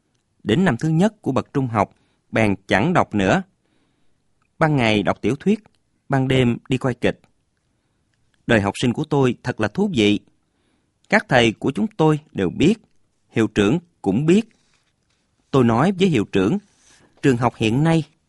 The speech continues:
chẳng qua là chỗ để đi kiếm văn bằng, kiếm học vị mà thôi. Những gì học xong chẳng dùng được. Tôi học những thứ này, tương lai có dùng được gì không? Thầy tôi cũng chịu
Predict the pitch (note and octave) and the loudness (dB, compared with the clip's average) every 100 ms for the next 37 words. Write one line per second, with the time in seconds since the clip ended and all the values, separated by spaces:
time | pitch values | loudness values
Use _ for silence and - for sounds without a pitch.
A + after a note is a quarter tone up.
0 | _ G3+ D#3 - C#3 C3 _ _ _ G#2 | _ -2 -2 0 0 0 _ _ _ 0
1 | F#2+ _ _ F#2+ F2+ B2 F3 _ - - | 0 _ _ 2 4 4 2 _ -8 -2
2 | C#3+ C3+ A2+ - D3+ G3 C#3+ A#2 G2 F#2 | 2 2 0 0 -2 0 -2 0 0 0
3 | - _ _ _ _ - C#3 G#3+ A3 - | -6 _ _ _ _ 0 2 2 0 -6
4 | - G2+ G#2+ F#2+ C3 C#3 C3 _ _ _ | 0 2 2 -2 0 0 0 _ _ _
5 | _ _ _ _ _ - D3 E3+ C3 B2+ | _ _ _ _ _ 2 4 4 2 -2
6 | - F3+ F3+ D3+ - A2 F3+ C#3 A2 G#2 | -2 0 0 0 -2 0 2 2 2 2
7 | G#2+ _ _ _ _ _ _ _ _ _ | 2 _ _ _ _ _ _ _ _ _
8 | - D#3 C3 G#2+ A2+ E3+ F#3+ C#3+ A2+ G#2 | -2 2 2 2 0 0 0 2 2 0
9 | - _ _ _ _ _ - B2 A#2 A2+ | -2 _ _ _ _ _ 0 2 4 4
10 | A2 G#2 _ _ _ - G#3+ C#3+ A#2+ A#2+ | 4 0 _ _ _ -2 2 6 6 4
11 | - A#2+ - E3 F3 F3+ _ _ _ _ | 2 -2 0 0 0 -2 _ _ _ _
12 | _ _ _ _ _ - G#2 - A#2+ A#2 | _ _ _ _ _ -2 -2 0 2 2
13 | A2+ _ _ G#2 C#3 - _ F#2+ F#2 A2 | 0 _ _ 0 0 -2 _ 2 4 4